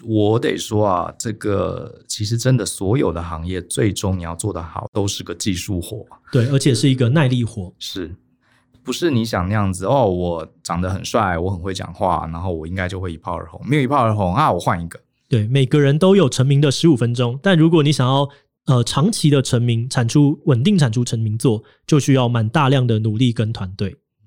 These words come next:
Speaker 1: 那你在做这个社会议题，难免也会，呃，其实很多社会议题都是敏感的，
Speaker 2: 嗯。
Speaker 1: 都是会牵涉到，呃，不同阵营、不同族群的观点的。那我发现你胆子有时候也蛮大的，也敢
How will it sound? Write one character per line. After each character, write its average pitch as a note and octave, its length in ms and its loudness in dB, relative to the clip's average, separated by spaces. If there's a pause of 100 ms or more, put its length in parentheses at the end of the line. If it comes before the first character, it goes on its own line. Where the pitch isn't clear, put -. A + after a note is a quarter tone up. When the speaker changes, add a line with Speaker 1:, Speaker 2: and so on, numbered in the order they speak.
(640)
Speaker 1:
那 A3+ 120 2
你 C#3+ 140 2
在 C3+ 180 -2
做 C3 260 0
这 B2 100 0
个 G2+ 280 0
社 C3+ 180 -2
会 B2+ 180 2
议 A2+ 80 0
题， E2+ 320 -8
难 F#2+ 200 0
免 D#3 140 2
也 F2 80 -2
会， G2 340 -2 (200)
呃， F#2 200 -2
其 - 100 -8
实 D#3+ 80 2
很 C#3+ 100 -2
多 G2 80 -4
社 B2 160 0
会 A#2+ 120 4
议 G#2 40 4
题 F#2 120 -2
都 G#2 100 -2
是 A2 80 -4
敏 E2 240 -10
感 D#2+ 180 -10 (120)
的， - 80 -20 (140)
Speaker 2:
嗯。 A2+ 200 6
Speaker 1:
都 A2 140 0
是 A2+ 100 -4
会 A#2 160 2
牵 G#2+ 180 -6
涉 G2 200 -4
到， F2+ 360 0 (440)
呃， F2 180 -6
不 - 100 -8
同 F#2+ 200 -4
阵 G#2 200 -2
营、 F2 220 -4
不 F#2+ 80 -8
同 F2+ 180 -8
族 F2+ 160 -6
群 F2+ 160 -12
的 F2 80 -14
观 A#2+ 320 -2
点 - 280 -8
的。 - 120 -20 (140)
那 A#2 160 0
我 G2 180 2
发 A#2+ 200 -4
现 A#2 200 2
你 G2 280 2
胆 F2+ 200 -2
子 F2+ 80 -8
有 F2 100 -6
时 G#2+ 80 -8
候 G#2+ 40 -4
也 F#2+ 60 -4
蛮 D#2+ 260 -12
大 F#2 220 -2
的， E2+ 60 -8
也 G2 120 -4
敢 A#2 340 -4